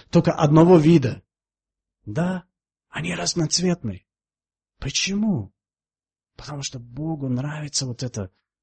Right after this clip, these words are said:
творчество. Прекрасные разные виды, разные образы, разные запахи. Это отражается на Бога, это показывает нам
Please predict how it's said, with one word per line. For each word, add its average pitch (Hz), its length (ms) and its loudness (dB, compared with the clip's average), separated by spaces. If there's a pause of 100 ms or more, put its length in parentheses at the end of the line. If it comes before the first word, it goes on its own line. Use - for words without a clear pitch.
творчество. 156 800 -8 (1700)
Прекрасные 170 640 -4
разные 139 400 0
виды, 131 560 -4 (480)
разные 156 460 -2
образы, 151 600 2
разные 156 340 0
запахи. 143 720 -2 (2250)
Это 139 280 -10
отражается 139 580 -8
на 123 140 -4
Бога, 151 400 -10
это - 200 -10
показывает 175 680 -8
нам 117 260 -2